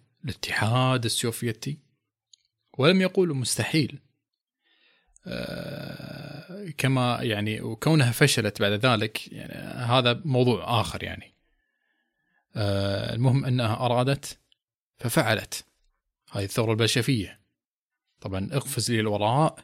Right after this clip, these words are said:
النبي صلى الله عليه وسلم، كان مجموعة بسيطة وأقام الدولة. ال-،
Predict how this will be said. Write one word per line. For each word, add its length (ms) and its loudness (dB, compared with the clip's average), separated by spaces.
النبي 240 -4
صلى 220 -2
الله 140 0
عليه 280 0
وسلم، 360 0
كان 180 -8
مجموعة 320 -2
بسيطة 540 0
وأقام 360 2
الدولة. 360 -2
ال-، 360 2